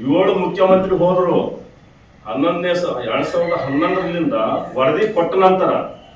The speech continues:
ಅಲ್ಲಿವರೆಗೆ ಅದು ನನ್ನೆಲ್ಲಿ ಕಡಿತತ್ತ, ನಿನ್ನೆಲ್ಲೇ ಕಡಿತತ್ತ ಅಂತ ಉದ್ದೇಶ ಇಟ್ಕೊಂಡು ಆ ವರದಿಯನ್ನ ಕೇಂದ್ರಕ್ಕೆ ಕಳಿಸ್ಲೇ ಇಲ್ಲ. ಕೇಂದ್ರಕ್ಕೆ ಕಳಿಸ್ಲೇ ಇಲ್ಲ. ಮತ್ತೆ ಏನು ಅಂತಕ್ಕಂಥ ಮತ್ತೆ ನಮ್ಮ ಹೋರಾಟ ಇಲ್ಲಿಂದ ಪ್ರಾರಂಭ ಆದವು. ಸಾಕಷ್ಟು,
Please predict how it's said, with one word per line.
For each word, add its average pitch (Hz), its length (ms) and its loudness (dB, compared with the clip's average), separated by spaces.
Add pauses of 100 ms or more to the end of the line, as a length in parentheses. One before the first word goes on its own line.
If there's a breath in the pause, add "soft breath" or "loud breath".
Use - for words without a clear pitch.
(920)
ಅಲ್ಲಿವರೆಗೆ 196 540 2
ಅದು 175 220 4
ನನ್ನೆಲ್ಲಿ 196 460 0
ಕಡಿತತ್ತ, 190 360 -2
ನಿನ್ನೆಲ್ಲೇ 190 480 0
ಕಡಿತತ್ತ 190 420 -2
ಅಂತ 170 280 -2
ಉದ್ದೇಶ 165 440 -2
ಇಟ್ಕೊಂಡು 147 760 -6 (340)
ಆ 107 140 -6
ವರದಿಯನ್ನ 139 600 -2
ಕೇಂದ್ರಕ್ಕೆ 143 640 -6 (480)
ಕಳಿಸ್ಲೇ 143 440 -2
ಇಲ್ಲ. 139 280 0 (1800)
ಕೇಂದ್ರಕ್ಕೆ - 440 0
ಕಳಿಸ್ಲೇ 175 400 4
ಇಲ್ಲ. 190 100 10
ಮತ್ತೆ 165 360 2
ಏನು 208 220 6
ಅಂತಕ್ಕಂಥ 170 680 2
ಮತ್ತೆ 147 340 -2
ನಮ್ಮ 196 180 0
ಹೋರಾಟ 170 520 0
ಇಲ್ಲಿಂದ 156 220 -6 (340)
ಪ್ರಾರಂಭ 135 380 0
ಆದವು. 135 400 -4
ಸಾಕಷ್ಟು, 127 880 -10